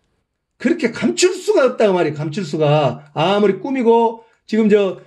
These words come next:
문재인 씨 이렇게 여태 언제 찍어놓은 거 느긋하니 김성-, 김정숙 씨하고 나란히 찍었는데 그 모습이 여기 딱 이라고 나타났다고 말이에요. 응?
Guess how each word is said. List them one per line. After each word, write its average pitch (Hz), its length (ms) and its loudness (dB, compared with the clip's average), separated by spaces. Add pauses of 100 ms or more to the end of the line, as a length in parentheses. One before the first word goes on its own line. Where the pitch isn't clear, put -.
(120)
문재인 226 380 4
씨 226 140 2
이렇게 214 480 0 (220)
여태 196 240 4
언제 254 300 2
찍어놓은 247 240 2
거 208 100 4
느긋하니 175 800 4
김성-, 233 300 2
김정숙 220 480 0
씨하고 208 360 4
나란히 220 320 2
찍었는데 214 540 0 (260)
그 247 120 -2
모습이 262 420 2
여기 226 240 2
딱 233 280 2
이라고 190 200 2
나타났다고 151 460 -2
말이에요. 123 340 -8
응? 208 240 -2